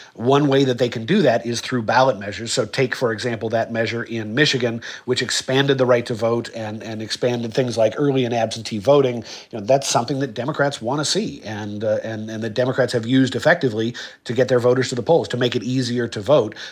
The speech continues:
uh, whereas Republicans in most states have tried to restrict early voting, restrict absentee voting, uh, and, and effectively force more people to the polls on election day itself.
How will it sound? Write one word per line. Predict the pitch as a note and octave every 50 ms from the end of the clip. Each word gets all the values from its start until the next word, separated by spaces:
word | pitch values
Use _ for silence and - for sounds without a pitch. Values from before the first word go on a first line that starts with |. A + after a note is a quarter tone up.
| - _
uh, | A#2 A2+ A2+
whereas | A2 A#2+ A#2+ A#2+ A#2+ A#2 A2 -
Republicans | A#2+ A2 - C#3+ D3+ D3+ C#3 C3 A#2 A#2 A2+ A#2+
in | A2+ A2
most | A2 A2+ A2 -
states | - G#2+ G#2+ A2+ -
have | - A2+
tried | - - A2 G2+ G#2+
to | G2+ A2+
restrict | G2+ A2 A2 - - - D3 C3 - -
early | B2 B2 A#2+ A#2+ A#2
voting, | G#2 A#2 A2+ A2 A2+ A2+ A2+ G#2+ - - - - -
restrict | A#2 G#2+ - - - C#3 C3+ -
absentee | B2 A#2+ A#2 G#2 - B2 A2 G#2+ A2
voting, | G#2 G#2 G#2 G#2+ G#2+ G#2+ G#2 G2+ - - - - -
uh, | - G#2 G#2 G2+ -
and, | G#2 A2+ A2+ A2 A2 -
and | G2+ G#2+ G#2+ G#2 G#2 G#2 - - G#2 G#2 F2+ E2
effectively | - F#2+ G2+ G2+ - - G#2+ G#2+ - - - - - B2+ A2 A2
force | G2+ - - C3+ B2 G#2+ -
more | B2 A#2 A#2+ A2+
people | - - B2 A#2 A2 A2
to | G#2 - C3 A#2+
the | A#2
polls | G2+ - A#2+ G#2 A2 A2 -
on | - A2+ A2+
election | G#2+ F#2+ F#2 G#2+ - - - G#2+
day | F#2+ F2+ E2+
itself. | E2 - - - - G2 - - - - -